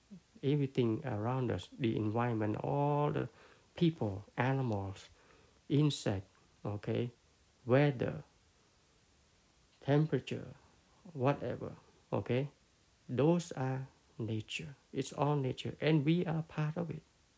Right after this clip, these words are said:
We are part of triggers. Others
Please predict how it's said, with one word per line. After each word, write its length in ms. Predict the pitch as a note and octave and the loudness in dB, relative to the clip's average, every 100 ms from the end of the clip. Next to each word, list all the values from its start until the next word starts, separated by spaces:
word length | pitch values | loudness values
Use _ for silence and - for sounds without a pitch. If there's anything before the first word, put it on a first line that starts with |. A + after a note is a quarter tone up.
| _ _ _ _ _ _ _ _ | _ _ _ _ _ _ _ _
We 220 | C#3 D#3 - | 2 2 2
are 220 | C3+ D3+ | 2 2
part 340 | - C3+ C3 | 0 0 0
of 200 | - - | -4 -8
triggers. 420 | - - - G#2 - - - - _ _ | -6 -6 -4 -8 -12 -20 -20 -20 _ _
Others 540 | D3+ D#3 D#3 C#3+ D3 | 2 4 6 4 4